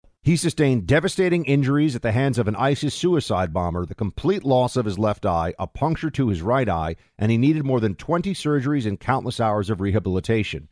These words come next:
Tunnel to Towers paid off his mortgage and gave Major Turnbull a specially adapted smart home designed for his needs. He moves around his home more easily now. His home also gives him hope.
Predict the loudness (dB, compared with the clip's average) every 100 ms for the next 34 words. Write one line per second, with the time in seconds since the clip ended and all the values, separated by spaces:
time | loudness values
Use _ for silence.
0 | _ _ _ -2 0 0 0 2 2 0
1 | 0 2 4 2 0 0 0 0 -2 -2
2 | -4 0 0 2 2 2 -2 -2 -2 0
3 | 0 0 -2 -6 -4 -2 -2 0 -2 0
4 | 0 0 -2 -6 -4 0 2 2 0 -2
5 | -4 -12 -6 0 2 4 2 0 0 0
6 | 0 0 -2 -8 _ _ _ -2 2 2
7 | 2 0 2 2 2 2 2 2 2 4
8 | 2 2 0 0 0 -2 -6 _ -2 0
9 | 0 2 2 0 -4 -4 -4 -4 -2 -4